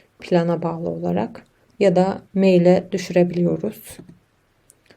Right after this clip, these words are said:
Son olarak bize böyle bir, e, checklist, e, yapıyor.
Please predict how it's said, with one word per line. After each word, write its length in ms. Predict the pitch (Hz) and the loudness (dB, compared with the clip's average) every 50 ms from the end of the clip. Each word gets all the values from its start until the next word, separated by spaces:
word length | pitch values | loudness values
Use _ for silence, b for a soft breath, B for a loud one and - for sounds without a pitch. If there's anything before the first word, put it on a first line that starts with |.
| _ _ | _ _
Son 260 | _ - - 269 254 233 | _ -4 2 2 4 4
olarak 540 | 208 185 180 175 170 208 240 240 233 220 | 4 4 2 2 2 2 0 -2 -4 -4
bize 240 | 196 202 190 214 190 | -2 0 2 2 2
böyle 320 | 196 196 185 185 185 180 180 | 4 4 4 4 2 2 4
bir, 240 | 208 214 233 226 - - | 2 2 2 -2 -6 -8
e, 280 | 196 190 185 185 185 180 | -6 -6 -4 -6 -6 -6
checklist, 800 | 175 - 202 190 185 202 208 202 202 - - _ - - - _ _ _ _ _ _ _ _ _ _ _ _ _ | -4 -4 -4 -4 -2 -4 -4 -4 -4 -10 -14 _ -16 -16 -16 _ _ _ _ _ _ _ _ _ _ _ _ _
e, 100 | - 185 | -4 -2
yapıyor. 640 | 175 170 170 170 170 170 - 180 175 180 - 247 | 0 2 2 0 -2 -2 0 4 4 4 4 2